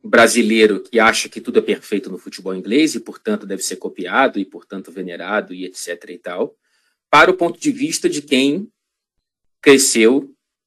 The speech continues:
aqui, nas arquibancadas daqui, e que, portanto, tem uma opinião muito mais crítica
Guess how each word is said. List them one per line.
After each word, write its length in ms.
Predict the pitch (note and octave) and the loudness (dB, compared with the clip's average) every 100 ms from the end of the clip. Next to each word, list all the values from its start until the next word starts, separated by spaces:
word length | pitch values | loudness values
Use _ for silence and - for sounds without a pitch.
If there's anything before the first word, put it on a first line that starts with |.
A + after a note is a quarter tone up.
| - | -4
aqui, 480 | C3 - D3+ - - | -4 -2 -4 -4 -6
nas 160 | G#2 G2+ | -6 -4
arquibancadas 680 | - G2 G2+ G2 F#2+ G#2 | -4 -4 -4 -4 -4 -4
daqui, 480 | G#2+ G#2 - E3+ G3+ _ _ - | -2 -4 -6 -10 -12 _ _ -10
e 60 | |
que, 100 | A#2+ | -6
portanto, 460 | D3+ D3 - C#3 C#3 | -2 -2 0 -2 0
tem 100 | C#3+ | 0
uma 60 | C#3+ | 0
opinião 260 | C#3+ C3 | 0 0
muito 240 | C3+ C#3 C#3+ | -2 -4 0
mais 200 | B2+ - | 0 -2
crítica 600 | A#2 A#2+ - - D3+ | -4 -4 -4 -2 -2